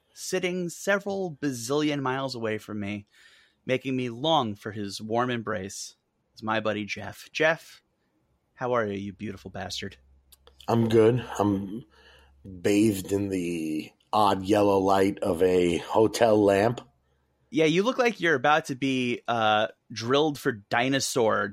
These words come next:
Speaker 1: D N A. Like you're encased in amber like a mosquito in
Speaker 2: You know what I was,
Speaker 1: Jurassic
Speaker 2: I
Speaker 1: Park.
Speaker 2: feel like I should be, I feel like I should be dressed in, like, Wild West garb at an amusement park to take one of those old-timey photos.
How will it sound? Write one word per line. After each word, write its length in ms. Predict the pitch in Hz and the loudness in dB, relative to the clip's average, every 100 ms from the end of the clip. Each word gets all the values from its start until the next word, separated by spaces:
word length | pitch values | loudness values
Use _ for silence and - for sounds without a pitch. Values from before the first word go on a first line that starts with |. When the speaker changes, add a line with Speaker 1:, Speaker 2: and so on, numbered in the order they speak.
| - | -4
Speaker 1:
D 180 | 117 | 0
N 140 | 113 107 | 0 0
A. 340 | 98 107 104 _ _ | -4 -8 -12 _ _
Like 140 | 113 107 | -8 -4
you're 200 | 113 107 | -4 -6
encased 440 | 117 104 120 113 - | -8 -6 -4 -2 -6
in 100 | 113 | -6
amber 320 | 107 113 104 107 | -4 -4 -4 -6
like 160 | 107 | -6
a 40 | 107 | -10
mosquito 640 | 104 - 113 104 - 90 - - | -6 -6 -6 -8 -8 -10 -14 -2
in 60 | 123 | 4
Speaker 2:
You 40 | |
know 60 | 131 | 6
what 80 | 139 | 6
I 20 | |
was, 100 | 139 | 4
Speaker 1:
Jurassic 200 | 120 - | 2 0
Speaker 2:
I 40 | 117 | 0
Speaker 1:
Park. 100 | - | 2
Speaker 2:
feel 160 | 143 139 | 2 4
like 180 | 127 | 4
I 80 | 110 | 4
should 220 | 117 113 | 2 0
be, 260 | 107 104 101 | 0 0 0
I 120 | 101 | 0
feel 180 | 95 120 | 2 4
like 160 | 117 110 | 4 4
I 60 | |
should 180 | 104 110 | 2 2
be 120 | 104 | 0
dressed 420 | 92 98 98 - 104 | 0 2 2 0 -2
in, 340 | 92 92 85 _ _ _ _ _ - | 0 -2 -4 _ _ _ _ _ -2
like, 160 | 101 | 0
Wild 440 | 92 90 95 95 90 | 2 4 6 4 4
West 420 | 95 95 - - | 2 2 0 -2
garb 400 | 98 95 95 92 | 2 4 4 4
at 180 | 92 98 | 2 0
an 120 | 90 | -2
amusement 520 | 90 95 98 95 110 | -4 -2 -2 0 0
park 400 | 110 113 117 - _ - | 4 4 2 -4 _ -6
to 80 | 98 | -2
take 220 | 98 85 | 0 0
one 120 | 101 | -2
of 60 | 95 | 2
those 200 | 95 92 | 2 2
old-timey 600 | 92 92 85 92 92 87 | 2 2 0 -2 -2 -4
photos. 580 | - 87 92 98 92 | 0 2 2 0 -4